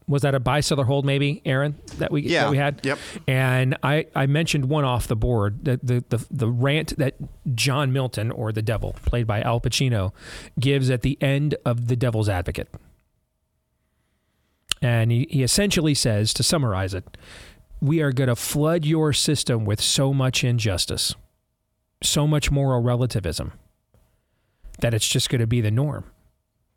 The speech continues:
Speaker 1: And that movie came out, what, nineteen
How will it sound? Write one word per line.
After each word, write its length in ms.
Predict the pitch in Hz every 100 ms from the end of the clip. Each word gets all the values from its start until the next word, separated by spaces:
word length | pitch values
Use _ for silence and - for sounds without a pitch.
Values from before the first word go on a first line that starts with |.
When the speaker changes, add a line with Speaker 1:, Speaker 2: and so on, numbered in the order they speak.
| _ _ _ _ _ _ _ _ _ _ _ _ _ _ _ _
Speaker 1:
And 460 | 131 120 117 117 113 - _ _ _ _ - - - 180 _ -
that 80 | 147
movie 180 | 127
came 180 | 123 131
out, 120 | 113
what, 180 | 107 85
nineteen 460 | 117 117 - 117